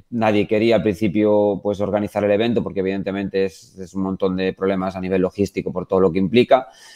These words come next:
Y, y al final, pues, se fueron encontrando soluciones sobre la marcha. De hecho, hubo sedes que se cambiaron. En,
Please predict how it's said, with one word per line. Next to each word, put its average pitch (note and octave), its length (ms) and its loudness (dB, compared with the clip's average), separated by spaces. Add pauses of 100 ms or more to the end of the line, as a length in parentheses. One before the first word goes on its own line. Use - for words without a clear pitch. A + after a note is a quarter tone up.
(260)
Y, F#2+ 500 6
y G#2 40 6
al G2+ 100 6
final, G2 360 0
pues, G2 200 2
se - 380 -6
fueron G2+ 240 2
encontrando G2 800 4
soluciones G2+ 680 0
sobre G2+ 220 2
la F2 80 0
marcha. F#2 300 -4
De F2+ 80 -2
hecho, F#2 160 -2
hubo F#2 180 0
sedes F2+ 300 -4
que F#2+ 100 -12
se F#2 100 -4
cambiaron. B2 560 4
En, F#2 240 -2